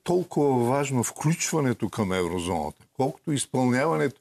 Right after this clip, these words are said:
ускоряването на реалната конвергенция на страната към европейските структури. Реалната конвергенция включва поне два основни показателя. Първо,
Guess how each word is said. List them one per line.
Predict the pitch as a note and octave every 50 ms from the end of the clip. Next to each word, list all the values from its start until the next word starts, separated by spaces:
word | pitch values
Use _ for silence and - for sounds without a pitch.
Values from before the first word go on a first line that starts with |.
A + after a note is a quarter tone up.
| _ - - - - -
ускоряването | B2+ G#2 - - - - A#2 A2+ A2 A#2+ C3+ E3+ F#3 F3 E3 D3+ A#2 - C#3 B2+
на | A#2 A2+ A2 G#2+ G2+ G2
реалната | G2+ G2 F#2+ A2+ C#3 E3+ F3+ F3+ E3+ D#3 - - A2+
конвергенция | - - - B2 A2+ G#2 G2+ G#2+ G2+ F2+ F2 G2 B2 C#3+ D3 A#2+ - - - A2 F#2+ F#2
на | F#2+ G2
страната | F#2 - - G2+ F#2+ F#2+ G#2+ C3 C3+ - A#2+ G2
към | - - C3 C#3 C#3 - - - - - _ -
европейските | C3+ A#2 G#2+ G#2 G#2+ F2+ - B2+ A#2 A2 - - - A#2 G#2
структури. | - - - G#2 F2 - _ - F#2 E2 E2+ F2
Реалната | E2+ G2 A2+ C3+ D#3+ F#3 F#3 F3 - D#3
конвергенция | - - D#3+ D3 C3 C3+ C3+ A#2 A2+ C3+ D3 D3+ - - - C3 A#2+ A2+ G2+ - - - - - - -
включва | - - D#3+ E3+ E3 - - D3+ C3 G#2+ - _
поне | - A#2 A2+ B2+ E3 D#3+
два | A#2+ G2+ F#2 A2 B2+ C3+ C#3 C3+ -
основни | - G#2+ F#2 - - B2+ C3 C#3 C3 A2+ A2
показателя. | G#2+ - G#2 F2 - G#2 F#2 G2 F#2 E2+ - - E2 F2 E2+ D#2+ - -
Първо, | - C#3+ - C3 B2 G#2+ F#2+